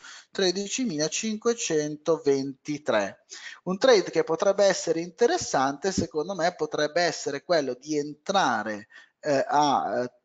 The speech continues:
la cosa corretta secondo me sarebbe entrare sopra i tredicimilacinquecento punti con stop di venti punti, però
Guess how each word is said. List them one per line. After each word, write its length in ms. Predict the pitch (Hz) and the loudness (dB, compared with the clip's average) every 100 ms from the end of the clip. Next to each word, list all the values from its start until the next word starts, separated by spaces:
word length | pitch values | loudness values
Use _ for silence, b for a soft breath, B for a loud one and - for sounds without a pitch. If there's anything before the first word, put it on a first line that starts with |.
| 127 - _ _ _ | -20 -20 _ _ _
la 140 | 117 117 | -6 0
cosa 280 | 143 160 | 2 0
corretta 360 | - 147 175 196 | -2 0 0 0
secondo 260 | 175 143 147 | -4 -6 -4
me 100 | 175 | -2
sarebbe 300 | 185 151 139 | 0 0 -2
entrare 400 | 139 - 143 139 | -2 0 2 2
sopra 260 | - 156 151 | -2 0 0
i 40 | |
tredicimilacinquecento 1300 | 147 143 139 - 147 151 147 147 143 - 151 147 151 | 0 -6 -6 -6 -2 -4 -4 -6 -6 -6 -6 -8 -10
punti 360 | 180 196 208 | -8 -8 -8
con 160 | 208 135 | -6 -8
stop 360 | - 143 135 - | 0 0 0 -6
di 80 | 127 | -2
venti 340 | 127 123 120 | -2 -4 -12
punti, 460 | - 101 104 - 127 | -14 -14 -14 -12 -12
però 500 | - 254 202 117 | 2 6 6 4